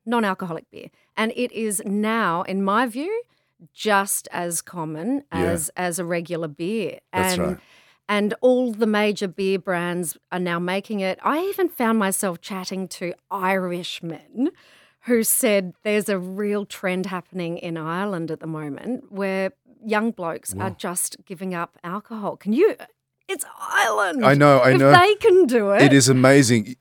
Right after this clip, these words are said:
Speaker 2: I was only just reading this week, I can't talk about Ireland, but in Australia, um, zero alcohol booze is now three point five percent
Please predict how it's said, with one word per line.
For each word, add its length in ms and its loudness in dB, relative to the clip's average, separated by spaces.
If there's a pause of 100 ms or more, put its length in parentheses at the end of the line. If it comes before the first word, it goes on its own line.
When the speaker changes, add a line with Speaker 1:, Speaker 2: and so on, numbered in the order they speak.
Speaker 2:
I 80 8
was 140 8
only 220 8
just 240 2
reading 260 6
this 200 0
week, 400 0 (160)
I 160 -2
can't 300 -2 (160)
talk 240 -2 (180)
about 340 -2
Ireland, 420 0
but 120 0
in 100 -2
Australia, 640 2 (600)
um, 440 -2 (340)
zero 420 8
alcohol 500 2 (480)
booze 440 2
is 140 -6
now 140 -2
three 260 0
point 260 -6
five 280 -4
percent 320 -6